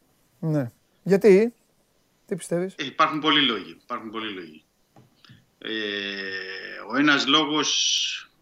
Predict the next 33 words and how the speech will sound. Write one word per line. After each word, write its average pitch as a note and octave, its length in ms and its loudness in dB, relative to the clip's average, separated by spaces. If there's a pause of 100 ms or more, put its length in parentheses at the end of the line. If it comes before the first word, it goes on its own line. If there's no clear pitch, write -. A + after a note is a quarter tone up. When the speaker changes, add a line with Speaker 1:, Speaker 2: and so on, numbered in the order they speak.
(320)
Speaker 2:
ήταν C3 220 0
ο - 20 2
εκνευρισμός A#2 560 -2
του - 60 -12
Καρβάλιο, B2 580 2
η G2+ 100 -4
κίτρινη B2 640 -2
και B2 120 -6 (680)
το A2 80 -10
γεγονός A2+ 400 -2
ότι A#2 540 -2 (760)
τον A#2 200 -2
έβγαλε B2 360 4
ο A2 180 -2 (480)
Μαρτίνς G#2 400 -4
πριν B2 160 -2
το A#2+ 100 0
ημίχρονο, C3+ 480 0
δικαιολογημένα B2+ 540 2
τον G#2 160 -6
έβγαλε, C3+ 260 0
Speaker 1:
Του C#4+ 60 2
Speaker 2:
γιατί C4 60 4 (100)
Speaker 1:
στείλε A#3+ 120 10
και B3 100 8
μήνυμα. A#3 280 6
Speaker 2:
φοβήθηκε A#2+ 240 -4
εκεί. B2 240 0
Speaker 1:
Του C4 80 -2
στείλε C4 180 4
και B3 100 6
μήνυμα, D#3+ 340 2
ε. A#3+ 120 -4